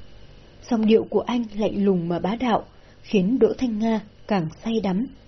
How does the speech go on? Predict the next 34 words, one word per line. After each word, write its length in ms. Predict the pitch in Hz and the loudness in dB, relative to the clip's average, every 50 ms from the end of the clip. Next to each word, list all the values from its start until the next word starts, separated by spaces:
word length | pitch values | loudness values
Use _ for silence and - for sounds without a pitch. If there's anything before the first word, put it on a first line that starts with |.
| - - - - - - - - - - - - - - - - - - - - - - | -20 -20 -20 -20 -20 -20 -20 -20 -20 -20 -20 -20 -20 -20 -20 -20 -20 -20 -20 -20 -8 -4
Cao 140 | 226 220 208 | -2 -2 2
Dương 220 | - 233 208 190 | 2 2 0 2
Thành 240 | - 214 190 165 165 | 2 2 2 2 2
không 200 | - 269 247 220 | 2 4 6 6
buồn 220 | 208 202 175 160 | 6 6 4 4
để 80 | 156 156 | 4 4
ý 260 | 156 151 165 180 208 - | 4 6 6 4 4 4
tới 120 | - 190 202 - | 2 0 2 2
cô 140 | - 220 | 2 2
ta 140 | 214 - 208 196 185 | 2 2 0 2 2
nữa, 260 | 196 233 262 285 - - - - - - - - | 2 2 2 0 -4 -10 -20 -20 -20 -20 -2 2
cứ 100 | 233 226 | 2 2
thế 340 | - 214 196 196 214 254 269 | 4 4 2 2 0 0 2
đi 100 | 269 240 | 2 4
lướt 260 | 214 226 277 311 - - | 4 4 2 0 0 0
qua 140 | 240 226 220 - | 0 0 0 2
cô 260 | - 226 226 220 196 214 | 4 6 6 6 6 2
vào 120 | - 185 175 | 0 0 0
phòng 200 | - 170 160 160 | 0 -2 0 2
bệnh. 180 | 170 185 180 185 - - - - - - - - - - - - | 4 4 4 2 -2 -10 -20 -20 -20 -20 -20 -20 -20 -20 -14 -2
Chỉ 120 | - 233 | 0 0
còn 240 | 226 - 226 220 196 | 2 2 2 2 2
lại 220 | 202 214 208 - - | 2 2 0 0 0
Đỗ 180 | 247 208 226 277 | 0 2 2 2
Thanh 240 | 269 277 247 226 220 | 2 0 0 0 2
Nga 240 | 233 240 240 226 - - - - | 2 2 2 0 -2 -6 -10 0
ôm 220 | - 247 240 226 214 | 2 2 4 4 2
đống 200 | 202 196 247 - | 0 0 0 2
tiền 240 | - 233 180 170 180 | 2 2 2 2 0
mặt 120 | 175 170 - - - - | 0 -2 -4 -10 -4 0
tượng 160 | - 220 220 - - - | 2 2 2 0 -4 -4
trưng 240 | - 254 233 226 214 - | 0 0 0 0 -2 -2
cho 100 | - 240 233 | -4 -2 0
tình 180 | - 196 160 | 0 0 0